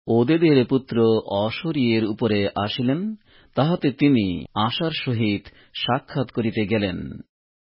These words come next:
গিয়া তাহাকে কহিলেন, "হে আশা এবং হে জিহুদার ও বেন্যামিনের সমস্ত লোক, তোমরা আমার বাক্য শুনো। তোমরা যতদিন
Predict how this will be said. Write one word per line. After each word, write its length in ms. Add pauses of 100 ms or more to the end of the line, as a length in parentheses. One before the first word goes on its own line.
(280)
গিয়া 380
তাহাকে 360
কহিলেন, 600 (380)
"হে 160
আশা 600 (360)
এবং 260
হে 380
জিহুদার 580 (120)
ও 120
বেন্যামিনের 800 (100)
সমস্ত 340
লোক, 480 (460)
তোমরা 440
আমার 320
বাক্য 440
শুনো। 600 (340)
তোমরা 320
যতদিন 680